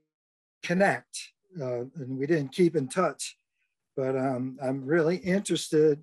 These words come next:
and curious to see how their lives ended up. And, um,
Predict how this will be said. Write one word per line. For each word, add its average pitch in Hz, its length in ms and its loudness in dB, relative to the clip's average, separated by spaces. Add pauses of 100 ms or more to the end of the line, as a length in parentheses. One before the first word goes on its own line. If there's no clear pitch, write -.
(120)
and 131 200 -8
curious 165 560 2
to 120 100 -14
see 131 280 -2
how 139 240 0
their 156 240 0
lives 151 460 0 (1300)
ended 135 340 -2
up. 165 320 2 (180)
And, 127 320 -4
um, 117 340 -8